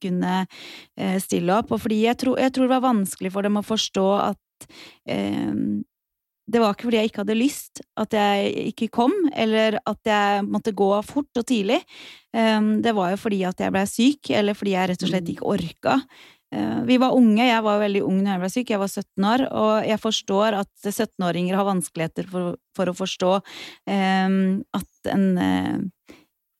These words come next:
Speaker 1: rett og slett må gå hjem fra en fest, da, eller ikke
Speaker 2: Mm.
Speaker 1: prioriterer en fest. Så det er absolutt tilgitt, for å si det sånn. Eh,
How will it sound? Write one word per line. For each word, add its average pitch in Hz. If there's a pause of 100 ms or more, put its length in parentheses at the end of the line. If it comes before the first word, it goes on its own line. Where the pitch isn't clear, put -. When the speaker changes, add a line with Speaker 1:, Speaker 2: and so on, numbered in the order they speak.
(420)
Speaker 1:
rett 196
og 196
slett 208
må 208
gå 202
hjem 165
fra 190
en 196
fest, -
da, 320 (460)
eller 214
ikke 170
Speaker 2:
Mm. -
Speaker 1:
prioriterer 185
en 185
fest. - (280)
Så 240
det 226
er -
absolutt 254
tilgitt, 214
for 233
å 233
si 220
det 214
sånn. 302 (100)
Eh, 214